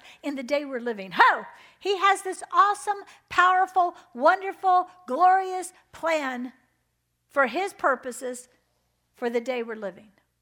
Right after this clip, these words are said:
So God, we thank you. Lord, we do pray for the families who are believing for healings. Lord, we pray for the people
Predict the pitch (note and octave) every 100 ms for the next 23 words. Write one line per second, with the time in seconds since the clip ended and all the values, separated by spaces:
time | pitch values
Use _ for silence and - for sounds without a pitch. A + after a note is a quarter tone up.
0 | _ _ _ _ - A#3+ B3 C4 C4 C4
1 | D4 A#3 - B3 B3 B3 B3 B3+ _ _
2 | _ _ _ _ _ _ _ _ _ _
3 | _ _ _ _ - - A3 A3 A#3 A#3+
4 | A#3 A#3 A3+ A#3 A3+ G#3+ - A3 A3 G#3+
5 | G#3 - - _ _ _ _ _ _ _
6 | _ _ _ _ _ _ _ _ _ _
7 | _ _ _ _ _ _ _ - G#3+ G#3
8 | G#3 G#3+ G#3 G#3 G#3+ F#3 G#3+ F#3 B3+ A3
9 | - - _ _ _ _ _ _ _ _
10 | _ _ G#3+ A3 A#3 A3+ A3+ A3 A#3 A3
11 | - A#3+ A3+ G#3 F#3+